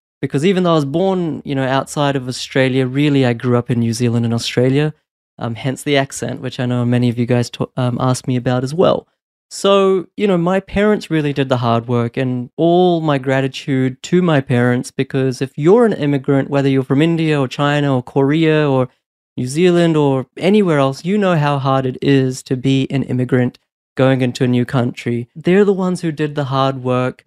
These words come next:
They didn't give me <laughs> any money to start, but really my wife and I,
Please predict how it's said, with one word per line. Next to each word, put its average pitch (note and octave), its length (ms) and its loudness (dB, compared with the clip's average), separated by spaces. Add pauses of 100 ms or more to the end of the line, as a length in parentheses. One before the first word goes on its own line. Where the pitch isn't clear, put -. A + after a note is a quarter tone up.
They C#3+ 140 2
didn't E3 220 -2
give D#3 220 2
me D#3+ 100 -2
<laughs> - 40 0
any D#3 200 2
money C#3 300 2
to C#3 120 -4
start, C3 460 -2
but D3+ 180 0
really G3+ 440 0
my D#3 240 0
wife D#3+ 420 -2
and D3 140 0
I, C3+ 340 0